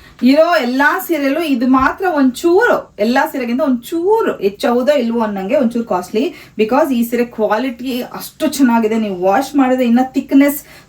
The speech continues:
ಸಾಫ್ಟ್ನೆಸ್ ಜಾಸ್ತಿ ಆಗೋದ್ರಿಂದ ಈ ಸೀರೆ ಮಾತ್ರ ಅಫಿಷಿಯಲ್ಸ್,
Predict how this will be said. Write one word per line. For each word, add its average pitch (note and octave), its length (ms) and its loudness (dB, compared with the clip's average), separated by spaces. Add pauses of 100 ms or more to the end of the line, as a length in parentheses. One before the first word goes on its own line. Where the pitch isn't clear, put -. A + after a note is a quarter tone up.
ಸಾಫ್ಟ್ನೆಸ್ C4+ 520 -2
ಜಾಸ್ತಿ A#3 380 -2
ಆಗೋದ್ರಿಂದ A3 480 0
ಈ A#3+ 200 0
ಸೀರೆ G#3+ 300 -2
ಮಾತ್ರ F#3+ 380 -4
ಅಫಿಷಿಯಲ್ಸ್, A#3+ 720 -2